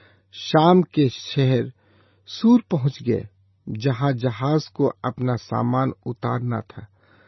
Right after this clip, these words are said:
جہاز سے اتر کر ہم نے مقامی شاگردوں کو تلاش کیا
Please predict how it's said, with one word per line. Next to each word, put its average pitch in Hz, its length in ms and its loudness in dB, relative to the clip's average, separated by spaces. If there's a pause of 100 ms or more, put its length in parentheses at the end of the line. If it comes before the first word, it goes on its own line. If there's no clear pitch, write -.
(380)
جہاز 156 380 2
سے - 140 4 (100)
اتر 170 320 0
کر 165 140 -4
ہم 131 260 0
نے 135 140 2
مقامی 139 540 0
شاگردوں 123 600 -2
کو 120 140 -4
تلاش 113 500 -4
کیا - 220 -10